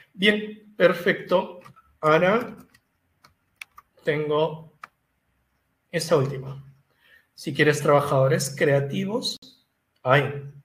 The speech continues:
dailes, por Dios, perdón. Hay un error de dedo. <laughs> Si quieres trabajadores creativos, dales el suficiente tiempo para jugar.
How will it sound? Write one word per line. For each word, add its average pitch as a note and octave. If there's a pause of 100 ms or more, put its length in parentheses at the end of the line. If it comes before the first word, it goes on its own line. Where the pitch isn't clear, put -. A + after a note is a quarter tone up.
dailes, C3
por A2+
Dios, C3 (320)
perdón. C3+ (540)
Hay D3
un D#3+
error D#3
de D3
dedo. B2 (300)
<laughs> G#3
Si -
quieres D3+
trabajadores D3+
creativos, D3+ (720)
dales D3+
el D#3
suficiente C#3+
tiempo D3+ (400)
para F3
jugar. B2+